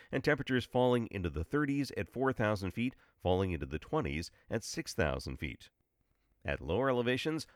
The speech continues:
west winds increasing ten to twenty-five miles per hour, gusting to thirty to forty miles per hour this afternoon.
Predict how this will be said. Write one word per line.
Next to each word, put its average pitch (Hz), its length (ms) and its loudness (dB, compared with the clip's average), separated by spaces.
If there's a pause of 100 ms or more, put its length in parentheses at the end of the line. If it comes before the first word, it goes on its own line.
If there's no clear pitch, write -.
(120)
west - 260 0
winds 139 260 0
increasing 143 640 -2
ten 117 220 -2
to 90 80 0
twenty-five 120 580 -2
miles 104 280 2
per 95 180 0
hour, 113 240 2 (160)
gusting 101 340 -2
to 78 80 -6
thirty 135 320 0
to 82 100 -2
forty 147 280 2
miles 82 300 2
per 82 160 0
hour 76 180 2
this 76 220 -4
afternoon. 98 500 2